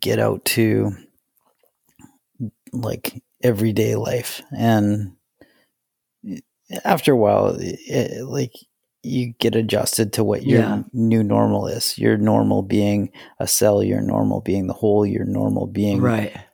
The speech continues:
Speaker 1: a suburban neighborhood. Like,
Speaker 2: Yeah.
Speaker 1: that's just,
Speaker 2: <laughs>
Speaker 1: that's the reality. Like, people just get, you get used to
Speaker 2: Right.
Speaker 1: conditions. You get used to covid quarantine
Speaker 2: <laughs>
Speaker 1: after a
Speaker 2: Yeah.
Speaker 1: while. Like, that's what you
Speaker 2: Yeah,
Speaker 1: do,
Speaker 2: yeah,
Speaker 1: right?
Speaker 2: yeah.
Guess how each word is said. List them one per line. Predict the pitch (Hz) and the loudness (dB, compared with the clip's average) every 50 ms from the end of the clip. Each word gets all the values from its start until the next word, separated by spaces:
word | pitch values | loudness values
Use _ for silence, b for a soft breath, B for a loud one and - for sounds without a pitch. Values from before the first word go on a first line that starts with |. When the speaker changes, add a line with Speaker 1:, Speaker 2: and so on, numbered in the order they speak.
| _ - | _ -14
Speaker 1:
a | - - | -6 -4
suburban | - - - 120 107 104 123 123 113 101 113 107 104 | -2 0 0 0 2 2 2 2 4 2 0 0 2
neighborhood. | 104 107 110 101 95 101 - - 104 - 127 | 2 2 0 0 -4 -6 -8 -6 -6 -4 -2
Like, | 120 123 131 | 0 2 2
Speaker 2:
Yeah. | 127 135 | 2 2
Speaker 1:
that's | 160 - - - - | 2 0 -2 -4 -4
just, | 127 120 - - - - | -4 -4 -4 -6 -6 -4
Speaker 2:
<laughs> | - 202 170 - - - - 170 123 107 | -2 0 0 -2 -2 -4 -2 -2 0 0
Speaker 1:
that's | - 135 - - - | 0 2 2 2 2
the | 131 131 151 | 2 2 2
reality. | 139 127 131 123 127 139 147 131 117 113 | 4 4 4 6 6 6 4 4 2 2
Like, | 101 107 123 123 - - | 4 4 2 2 2 0
people | - 139 127 - 127 131 | 0 0 2 2 0 0
just | 120 113 127 117 - - | 2 0 0 -2 0 0
get, | 117 104 - | -2 -2 -2
you | - 127 123 120 | 0 0 0 0
get | 107 - 131 - - | 2 2 2 0 0
used | 143 113 107 104 107 110 110 110 - - - - - | -2 -4 -2 0 0 0 0 0 -2 -6 -6 -6 -4
to | - 107 101 101 107 _ - | -2 -2 -2 -4 -6 _ -4
Speaker 2:
Right. | - 131 139 127 113 92 | 0 2 4 4 2 2
Speaker 1:
conditions. | - - 123 117 101 - 90 90 - - 101 92 101 104 | 0 0 0 0 0 0 0 0 0 -2 -2 -4 -4 0
You | 107 117 | 0 2
get | 110 113 120 - | 2 2 0 0
used | 120 120 123 120 - - - - | 2 0 2 2 0 -2 -2 -2
to | 113 110 104 104 101 104 B B B B B B B B B - - - _ _ _ _ _ - - _ _ _ _ _ _ _ 113 139 - | -2 -2 -2 -2 -4 -6 B B B B B B B B B -20 -20 -20 _ _ _ _ _ -20 -20 _ _ _ _ _ _ _ -20 -14 -12
covid | - - - 123 120 117 110 113 113 110 104 104 110 - - | -6 0 2 2 2 4 4 2 2 2 2 -2 -6 -10 -10
quarantine | - - 107 113 113 113 113 113 - - 135 | -6 -2 0 2 2 2 0 0 0 0 0
Speaker 2:
<laughs> | 131 127 | 0 2
Speaker 1:
after | 127 - 220 196 - - | 2 2 2 0 0 0
a | - | -2
Speaker 2:
Yeah. | 165 151 | -2 -2
Speaker 1:
while. | - - - - | -4 -6 -8 -6
Like, | - 175 165 - - | -4 -4 -4 0 0
that's | - 120 - 156 | 2 2 4 6
what | 156 147 | 6 6
you | 156 | 6
Speaker 2:
Yeah, | 175 180 | 6 4
Speaker 1:
do, | 175 - 247 247 - | 4 2 2 2 0
Speaker 2:
yeah, | 71 69 71 | 0 -2 -2
Speaker 1:
right? | 101 113 131 - - | 0 2 2 0 0
Speaker 2:
yeah. | - - - 135 127 127 127 | -2 -6 -8 -8 -8 -10 -12